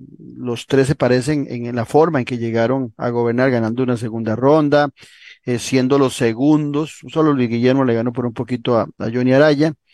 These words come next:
en la segunda ronda, eh, perdón, en la primera ronda, pero, pero entraban con muy poco, eh, voto de primera ronda y, y rompen,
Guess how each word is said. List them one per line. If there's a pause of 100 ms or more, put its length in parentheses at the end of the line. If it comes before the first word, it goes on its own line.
(300)
en
la
segunda
ronda, (220)
eh,
perdón,
en
la
primera
ronda,
pero,
pero
entraban
con
muy
poco, (420)
eh,
voto (580)
de
primera
ronda
y,
y
rompen,